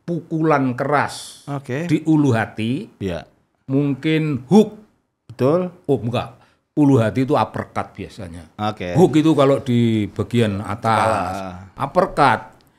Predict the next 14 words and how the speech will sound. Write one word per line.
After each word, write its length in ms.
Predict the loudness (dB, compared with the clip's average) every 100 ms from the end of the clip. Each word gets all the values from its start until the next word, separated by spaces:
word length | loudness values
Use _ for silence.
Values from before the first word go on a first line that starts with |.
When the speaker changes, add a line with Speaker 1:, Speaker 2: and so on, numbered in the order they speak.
| _ _
Speaker 1:
Dan 240 | 0 2
ini 140 | 4 4
uppercutnya 1040 | 2 2 0 0 -2 0 0 2 0 -4
Joe 300 | -6 0 0
Fraser. 560 | 0 0 -2 -2 -4 -6 -18 _ _ _ _ -12
Speaker 2:
<laughs> 400 | 2 4 6 6
Speaker 1:
Bukan 360 | 6 8 8 6
uppercutnya 480 | 6 4 4 6 8
Speaker 2:
Wah, 160 | 8 6
ini 120 | 4 4 2 0 -8 -16 0
Speaker 1:
orang 260 | 4 6 6
siapa-siapa. 500 | 4 6 6 8 8 8 4
Speaker 2:
ngeri. 80 | 0 0
Speaker 1:
Uppercutnya 640 | 2 4 4 4 2 4